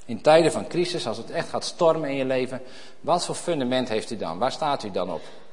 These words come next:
Of is die storm zo krachtig dat het het fundament van u wegvaagt en uw kopje onder dreigt te gaan?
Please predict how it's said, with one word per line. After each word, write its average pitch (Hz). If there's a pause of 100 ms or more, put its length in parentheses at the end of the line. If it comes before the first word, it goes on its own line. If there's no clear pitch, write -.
(140)
Of 113
is 127
die 117
storm 151 (360)
zo 165
krachtig 151
dat 131
het 113
het 110
fundament 131
van 123
u 113 (320)
wegvaagt 113 (440)
en 104
uw 101 (100)
kopje 113
onder 110 (160)
dreigt 101 (100)
te -
gaan? 80